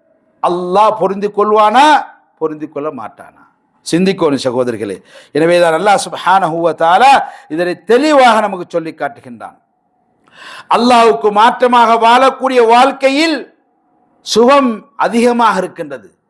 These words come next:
சந்தோஷம் அதிகமாக இருக்கின்றது. ஆனால் லாக்கின்ன ஹாலியத்த மினல் பரக்கத்தி, அல்லாஹ்வுடைய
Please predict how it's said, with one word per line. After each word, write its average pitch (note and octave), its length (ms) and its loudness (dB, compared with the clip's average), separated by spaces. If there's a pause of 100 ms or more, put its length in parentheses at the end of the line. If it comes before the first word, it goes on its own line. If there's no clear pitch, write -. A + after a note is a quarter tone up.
(380)
சந்தோஷம் C#4+ 580 4
அதிகமாக D4+ 400 4 (100)
இருக்கின்றது. C4 500 -2 (720)
ஆனால் F3 320 2
லாக்கின்ன A3 400 0 (220)
ஹாலியத்த D4+ 640 2 (120)
மினல் G#3+ 260 -8
பரக்கத்தி, D#3 460 -10 (600)
அல்லாஹ்வுடைய A3 540 4